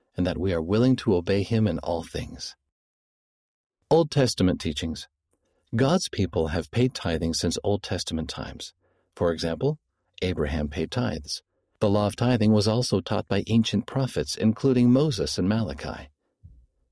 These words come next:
Restoration of the law of tithing. In eighteen thirty-eight, the prophet Joseph Smith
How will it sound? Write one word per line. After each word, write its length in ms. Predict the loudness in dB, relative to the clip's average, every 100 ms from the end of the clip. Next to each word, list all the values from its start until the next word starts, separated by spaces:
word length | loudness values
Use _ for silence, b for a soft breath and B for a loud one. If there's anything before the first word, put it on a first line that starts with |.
| _ _ _ _
Restoration 840 | 0 0 2 4 4 2 -2 -2 -4
of 120 | -4 2
the 100 | 2
law 180 | 4
of 80 | 0
tithing. 420 | 0 0 0 -4 -12 _ _ B B B B
In 140 | 4
eighteen 400 | 4 4 4 4
thirty-eight, 540 | 4 4 6 6 2 0
the 80 | -2
prophet 400 | 2 0 0 2
Joseph 380 | 2 4 2 0
Smith 340 | 0 0